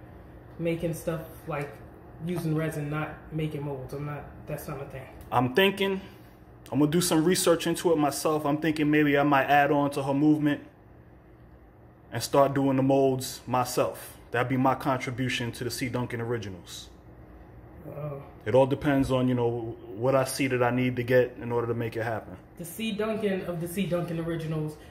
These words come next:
Speaker 1: is pouring resin. That's it. That's all I'm doing.
Speaker 2: Ew.
Speaker 1: Ew.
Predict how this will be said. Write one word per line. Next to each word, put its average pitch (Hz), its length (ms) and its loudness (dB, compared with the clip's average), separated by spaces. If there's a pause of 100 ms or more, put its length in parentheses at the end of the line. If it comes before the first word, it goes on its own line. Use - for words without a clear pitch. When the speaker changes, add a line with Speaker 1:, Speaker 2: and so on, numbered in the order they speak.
(120)
Speaker 1:
is 170 120 -12
pouring 160 400 -4
resin. 160 400 -6 (960)
That's 156 220 -10
it. 131 180 -8 (920)
That's 151 180 -10
all 156 200 -4
I'm 147 140 -6
doing. 135 480 0
Speaker 2:
Ew. 147 220 6 (1300)
Speaker 1:
Ew. 233 360 -6